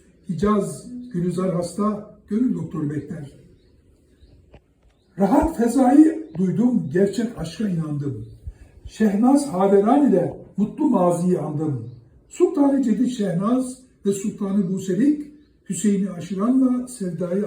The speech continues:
ancak kandım. Kuytuda ah ediyor aşık Hicazkar ile, gece yalnız hisarda solgundur ağyar ile. Hümayun'dan geçerek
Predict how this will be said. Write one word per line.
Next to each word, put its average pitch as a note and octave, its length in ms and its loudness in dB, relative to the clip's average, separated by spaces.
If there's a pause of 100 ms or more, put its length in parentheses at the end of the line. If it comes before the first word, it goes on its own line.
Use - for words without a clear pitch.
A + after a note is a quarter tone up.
(100)
ancak E3 260 -4
kandım. C#3+ 480 -12 (800)
Kuytuda E4 480 -2
ah C4+ 140 2
ediyor F#3+ 520 2
aşık F#3 360 -6
Hicazkar E3+ 580 -2
ile, D3+ 300 -4 (300)
gece F3+ 200 0
yalnız A#3 440 0
hisarda F3+ 580 -4 (280)
solgundur G3 720 -2
ağyar F3 440 0
ile. D#3+ 220 -4 (520)
Hümayun'dan C4+ 680 4
geçerek G#3 540 2